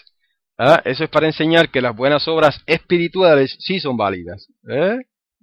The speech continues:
¿Cómo añadir a la Biblia cambia todo el sentido?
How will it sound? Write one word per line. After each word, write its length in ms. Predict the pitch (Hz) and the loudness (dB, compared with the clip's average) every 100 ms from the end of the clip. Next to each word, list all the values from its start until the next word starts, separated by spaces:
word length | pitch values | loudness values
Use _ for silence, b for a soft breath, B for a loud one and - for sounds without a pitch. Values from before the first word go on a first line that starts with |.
| _ _ _ _ | _ _ _ _
¿Cómo 260 | - 180 | -8 -4
añadir 600 | 190 170 151 143 190 180 - _ - | -2 2 2 0 -6 -8 -10 _ -6
a 60 | 120 | -2
la 120 | 113 | -2
Biblia 460 | 139 170 156 135 123 | -2 -4 -2 -2 -2
cambia 460 | - 151 156 139 | -2 -2 -2 -6
todo 180 | 135 151 | -6 -8
el 80 | 147 | -6
sentido? 500 | 147 143 190 226 | -8 -8 -12 -12